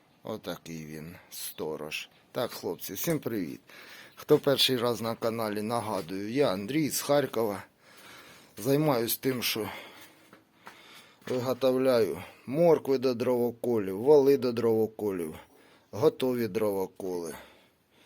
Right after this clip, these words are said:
Так, ось мій вайбер. Всі бачите, нуль шістдесят шість чотири сім один дев'ять двісті. Також є така інформація. Чого ви моркви не купуєте?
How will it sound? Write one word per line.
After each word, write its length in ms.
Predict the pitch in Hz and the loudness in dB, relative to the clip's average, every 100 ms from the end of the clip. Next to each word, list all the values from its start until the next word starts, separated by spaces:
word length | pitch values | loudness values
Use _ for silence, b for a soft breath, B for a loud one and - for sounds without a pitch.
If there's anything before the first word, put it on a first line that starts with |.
| b b b | b b b
Так, 360 | - 107 - - b b b - | -6 -6 -6 -20 b b b -2
ось 280 | 160 151 | 0 0
мій 200 | 127 113 | -4 -6
вайбер. 580 | 92 87 78 60 65 60 b b b b _ _ b b b b b b | -4 -4 -4 -8 -14 -14 b b b b _ _ b b b b b b
Всі 200 | - 110 | -12 -10
бачите, 500 | 92 87 76 - - | -4 -4 -2 -6 -8
нуль 200 | 90 104 | -8 -6
шістдесят 420 | 90 92 87 - 85 | -4 -4 -4 -6 -2
шість 360 | - 185 180 | 0 0 0
чотири 420 | - 117 113 98 | -4 -4 -6 -4
сім 280 | 95 101 95 | -6 -8 -8
один 340 | 95 117 165 120 | -6 -4 -4 -2
дев'ять 420 | 127 143 117 90 | 0 2 0 -2
двісті. 640 | 90 82 65 - - - _ b b - | -10 -10 -10 -12 -14 -20 _ b b -2
Також 280 | 139 117 | -2 -2
є 240 | 117 117 113 | -4 -4 -4
така 360 | 95 - 85 | -6 -8 -8
інформація. 880 | 76 69 - - 76 64 - - - - _ B B B B B B B B B B B B - | -8 -10 -12 -12 -12 -14 -12 -12 -14 -20 _ B B B B B B B B B B B B -4
Чого 300 | - 185 220 | 6 12 12
ви 260 | 220 196 170 | 12 12 12
моркви 400 | 180 190 147 139 | 10 8 6 0
не 120 | 131 | 0
купуєте? 680 | - 117 117 101 90 - | -4 -6 -4 -4 -4 -8